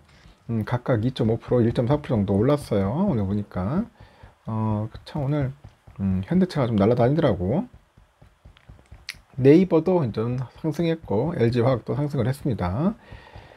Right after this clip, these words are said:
어, 장 초반에 이제 불안한 등락을 보였는데 코스피 지수가 한국은행의 그 빅스텝 발표를 기점으로 해가지고 상승세를 보였습니다. 그러니까 금융통화위원회 결과의 내용은,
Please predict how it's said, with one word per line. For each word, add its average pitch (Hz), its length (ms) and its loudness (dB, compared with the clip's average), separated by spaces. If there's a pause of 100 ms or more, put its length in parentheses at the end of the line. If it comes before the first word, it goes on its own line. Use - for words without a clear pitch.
(180)
어, 151 240 4
장 190 400 2
초반에 170 540 4
이제 101 160 0
불안한 170 440 -2
등락을 147 400 -2
보였는데 143 680 0
코스피 - 300 -10
지수가 123 460 -4 (580)
한국은행의 214 580 2
그 123 220 0
빅스텝 - 500 -2
발표를 135 400 0
기점으로 160 460 4
해가지고 107 360 4
상승세를 196 560 2
보였습니다. 135 800 0 (480)
그러니까 - 220 0
금융통화위원회 165 920 4
결과의 131 400 6
내용은, 117 480 0